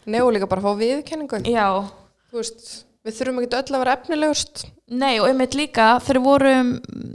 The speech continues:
Speaker 2: svona verðlaunaafhending, þú veist, ég veit ekki hversu oft ég fékk ástundarverðlaun eða mæt-, eða svona mætingverðlaun
Speaker 1: Mhm.
Speaker 2: sem að fyrir mér var bara geggjað, þú veist,
Speaker 1: Mhm.
Speaker 2: nafnið mitt á kalla, ég vissi ég var að mæta vel, ég var að mæta hverja einustu æfingu, allan ársins hring.
Speaker 1: Mhm.
Speaker 2: Ég vissi ég var,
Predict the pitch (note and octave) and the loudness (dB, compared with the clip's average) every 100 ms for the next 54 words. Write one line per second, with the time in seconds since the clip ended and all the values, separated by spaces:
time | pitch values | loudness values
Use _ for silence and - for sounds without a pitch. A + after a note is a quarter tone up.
0 | - - A#3+ A#3 B3+ C4+ A#3 G3 F#3 - | -8 -2 0 2 0 2 0 -2 -6 -10
1 | - - _ _ - A#3 B3 B3 B3 C#4+ | -14 -20 _ _ -6 0 2 2 0 -2
2 | D4+ C4 C#4 C#4 B3+ B3 - D4+ A3+ G3 | -2 0 -2 -2 -2 0 -2 -2 -4 -2
3 | F#3 D#3+ - - A3+ A3 A3 G#3+ - B3 | 0 -2 -2 0 2 4 2 2 -2 -2
4 | C#4+ - A3+ A3+ A3+ A3+ C#4 B3+ G3 - | -2 -4 -6 -4 -2 -2 -2 -2 -4 -4
5 | B2 G3 - G3 G3 C4 B3 D4 C4+ B3+ | -6 -10 -12 -8 0 0 2 2 2 0
6 | F4 E4+ G#3 G#3 D#4+ E4+ - - G#3 A3+ | 0 -2 -2 -2 -4 -4 -8 -4 -2 -2
7 | G#3 F#3+ - A#3+ A#3 A#3 D4 C#4+ - B3+ | 0 -2 -2 -4 -4 0 2 2 2 0
8 | B3 A#3+ D#4+ - B3 G#3+ A3+ C#4 C#4+ A3+ | 2 0 -2 -2 0 0 0 0 -2 -2
9 | B3 A#3 G#3 C4 C4+ A3 A3 A3+ A3+ A3+ | 0 0 0 0 0 -2 -2 0 2 0
10 | A3+ A#3 A3+ A3 G#3+ A#3 A#3+ A#3 C4+ A#3+ | 0 0 0 0 0 0 -2 -2 -2 -4
11 | G3 F#3+ G3 G#3 G#3 F#3+ - - G#3+ C#4+ | -6 -8 -8 -10 -10 -12 -12 -6 -2 -2
12 | - A#3+ A#3 | -2 0 2